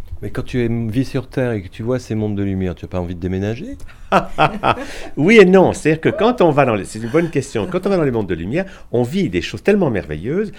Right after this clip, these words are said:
Speaker 2: que parfois on n'a pas envie de revenir. Mais en même temps, et ça qui est intéressant,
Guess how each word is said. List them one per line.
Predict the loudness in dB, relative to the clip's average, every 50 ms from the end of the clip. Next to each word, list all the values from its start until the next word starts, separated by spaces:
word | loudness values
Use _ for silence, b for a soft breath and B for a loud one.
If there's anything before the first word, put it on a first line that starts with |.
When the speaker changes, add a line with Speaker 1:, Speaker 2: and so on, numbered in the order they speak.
| B B B B
Speaker 2:
que | -2 -2
parfois | -2 -4 -12 -10 -6 -6
on | -6
n'a | -6
pas | -6 -8
envie | -10 -8 -8
de | -8 -8
revenir. | -8 -10 -10 -14 -18 -18 -20 -20 -14 -4
Mais | 0 2 4
en | 4
même | 4 4 2 2 0
temps, | 0 0 0 0 -2 -6 -12 -16 -16
et | -14
ça | -10 -8 -8 -6
qui | -6
est | -8
intéressant, | -8 -8 -8 -8 -10 -10 -10 -10 -10 -10